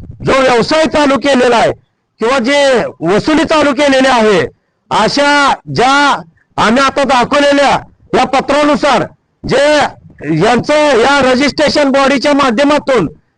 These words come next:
कुठल्याही पद्धतीचा किंवा कसलाही याच्यामध्ये या रजिस्ट्रेशन बॉडीचं हे पावती पुस्तक असून हे रजिस्ट्रेशन बॉडीचा अध्यक्ष या नात्याने मी सांगू इच्छितो, सर्वांना आवाहन करू इच्छितो की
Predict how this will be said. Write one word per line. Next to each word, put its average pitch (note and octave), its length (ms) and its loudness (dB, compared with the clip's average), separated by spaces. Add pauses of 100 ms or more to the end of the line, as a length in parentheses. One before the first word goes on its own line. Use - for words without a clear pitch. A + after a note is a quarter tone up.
कुठल्याही C#4 500 0
पद्धतीचा C#4 800 0 (360)
किंवा C4 220 0
कसलाही C#4+ 540 0
याच्यामध्ये C#4+ 640 0
या C4+ 260 2 (240)
रजिस्ट्रेशन C#4 720 0
बॉडीचं C#4+ 600 0 (440)
हे C#4 100 2 (760)
पावती C4 280 0
पुस्तक D4 500 -2
असून F#3 340 -2 (500)
हे D4 340 2
रजिस्ट्रेशन C4+ 880 0
बॉडीचा C#4+ 640 0 (560)
अध्यक्ष A#3 420 -2
या D#4+ 200 2
नात्याने D4+ 360 0
मी C#4+ 120 0
सांगू C#4 300 0
इच्छितो, D#4 340 -2
सर्वांना C#4+ 580 0 (280)
आवाहन B3+ 300 0
करू D4+ 180 0
इच्छितो A#3+ 640 -2 (340)
की C#4 140 0